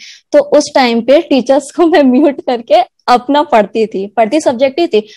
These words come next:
but क्योंकि हमें दो घंटे वहां, दो तीन घंटे क्लासेस के लिए पढ़ने हैं, तो ठीक है, टीचर ने पढ़ाया, हाँ, ये वाले टॉपिक क्लियर है, कोई बच्चा उस टाइम पे डाउट पूछे या टीचर किसी और को समझा रहा है,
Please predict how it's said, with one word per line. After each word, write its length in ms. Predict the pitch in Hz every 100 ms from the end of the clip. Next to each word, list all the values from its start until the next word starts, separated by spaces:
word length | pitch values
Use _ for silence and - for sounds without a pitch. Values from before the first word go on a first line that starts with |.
| -
but 140 | 269 277
क्योंकि 200 | 269 339
हमें 300 | 311 311 240
दो 160 | 262
घंटे 340 | 262 269 262 285
वहां, 280 | 240 254
दो 160 | 233 247
तीन 200 | 247 254
घंटे 220 | 254 220
क्लासेस 360 | - 220 220 254
के 60 | 254
लिए 100 | 262
पढ़ने 380 | 262 220 214 247
हैं, 100 | 247 - -
तो 80 | 269
ठीक 200 | 269 262
है, 60 |
टीचर 260 | 247 240 269
ने 100 | 285
पढ़ाया, 260 | 269 285 320
हाँ, 180 | 285
ये 160 | 240 240
वाले 200 | 240 247
टॉपिक 380 | 240 220 254 254
क्लियर 260 | 233 254
है, 60 | 294
कोई 180 | 277 247
बच्चा 340 | 226 226 262
उस 140 | 247 254
टाइम 140 | 240
पे 100 | 233
डाउट 300 | 226 220 220
पूछे 180 | 233 254
या 80 | 247
टीचर 240 | 247 233
किसी 260 | 247 262 254
और 160 | 220 214
को 120 | 247
समझा 420 | 254 247 254 269
रहा 100 |
है, 40 | 339